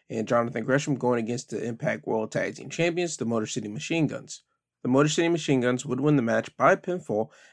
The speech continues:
after Jonathan Gresham would accidentally hit Mike Bailey, and this would allow Motor City Machine Guns to double team Jonathan and hit him with the dirt bomb for the win. I will say, watching this match with Jonathan Gresham and Mike Bailey as a potential team, they could work.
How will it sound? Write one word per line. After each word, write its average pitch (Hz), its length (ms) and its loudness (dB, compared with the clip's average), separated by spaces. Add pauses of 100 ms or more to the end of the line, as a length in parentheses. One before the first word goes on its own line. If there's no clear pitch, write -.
after 123 220 -2
Jonathan 139 440 2
Gresham 120 400 -4
would 120 200 -4
accidentally 143 560 -2
hit 156 300 -6
Mike 156 420 0
Bailey, 104 400 -6 (300)
and 123 80 -2
this 127 160 -2
would 123 60 0
allow 117 180 4
Motor 113 240 -2
City 131 220 0
Machine 123 340 -4
Guns 117 240 -6
to 160 480 -4
double 127 220 2
team 123 280 -4
Jonathan 110 480 -6 (100)
and 131 140 -6
hit 131 160 -2
him 117 140 -4
with 110 140 -6
the 151 120 -12 (100)
dirt 143 300 2
bomb 110 380 -6 (360)
for 127 200 -2
the 113 80 -2
win. 123 320 0 (180)
I 147 100 4
will 156 220 4
say, 147 220 2
watching 123 420 4
this 127 160 -2
match 120 320 2
with 117 300 0
Jonathan 123 340 2
Gresham 117 360 -2
and 110 260 -2
Mike 117 220 0
Bailey 113 380 -2 (200)
as - 240 0
a 117 80 -4
potential 143 480 0
team, 160 400 -2 (380)
they 165 160 6
could 175 240 2
work. 135 320 4